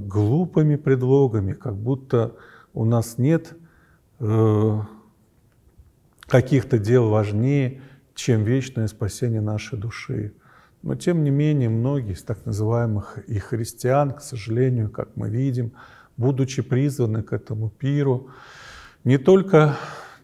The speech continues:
не считают своей необходимой обязанностью явиться на него, почтить его своим присутствием, его вниманием, э, своим, э, но, э, и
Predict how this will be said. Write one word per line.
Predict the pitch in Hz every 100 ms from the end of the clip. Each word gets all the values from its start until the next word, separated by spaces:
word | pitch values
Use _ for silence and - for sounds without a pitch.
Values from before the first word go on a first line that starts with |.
| _
не | 139 135
считают | 131 131 131 131 127 117
своей | - 117 110 110 107 101 -
необходимой | 113 110 - 110 117 123 117
обязанностью | 101 113 113 104 107 - -
явиться | 104 107 127 139 - 123
на | 110
него, | 101 101 101 98 - - _ -
почтить | 120 - - 135 139
его | 131 117
своим | - 123 104
присутствием, | 120 107 - 123 - - 117
его | 117 120
вниманием, | 110 117 107 107 131 123 107 87 - - - - - _ -
э, | 120 110
своим, | - 123 117 110 104 101 - _ _ - - _ -
э, | 117 113 113 113 110
но, | 110 113 110 131 151 151 - 117 120 117 117
э, | -
и | 127 135 139 131 127 127